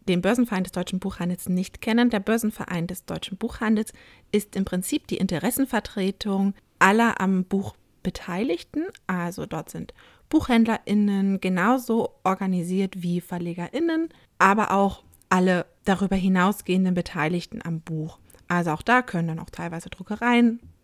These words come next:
oder auch ähnliche Institutionen Mitglied sein. Der Börsenverein ist also einfach die große Organisation, der große Verein, unter dem alle am Buch Beteiligten zusammenfinden.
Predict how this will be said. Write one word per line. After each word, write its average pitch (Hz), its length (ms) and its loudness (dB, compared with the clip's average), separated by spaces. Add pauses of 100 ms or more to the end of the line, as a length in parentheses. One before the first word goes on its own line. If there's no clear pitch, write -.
(160)
oder 262 440 2
auch 170 260 0
ähnliche 214 400 4
Institutionen 165 640 -4
Mitglied 160 380 -2
sein. 147 280 -4 (520)
Der 185 100 0
Börsenverein 220 600 2
ist - 200 -8
also 170 280 -4
einfach 175 300 -6 (140)
die 277 160 4
große 226 720 0 (100)
Organisation, 190 840 2
der 190 160 0
große 185 300 -6
Verein, 202 520 0
unter - 240 -2
dem 196 280 2 (500)
alle 240 480 4 (100)
am 190 160 2
Buch 190 140 -4
Beteiligten 185 640 -4
zusammenfinden. 170 840 -4